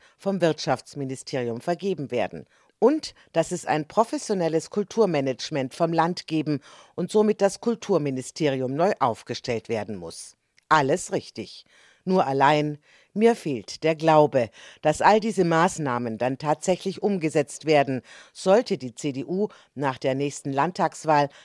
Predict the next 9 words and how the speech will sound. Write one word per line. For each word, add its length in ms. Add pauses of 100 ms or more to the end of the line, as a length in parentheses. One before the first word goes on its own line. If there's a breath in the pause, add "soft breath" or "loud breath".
das 180
Kulturministerium 1200
übernehmen. 640 (600 loud breath)
Denn 160
schaut 320
man 160
in 120
die 120
Vergangenheit, 800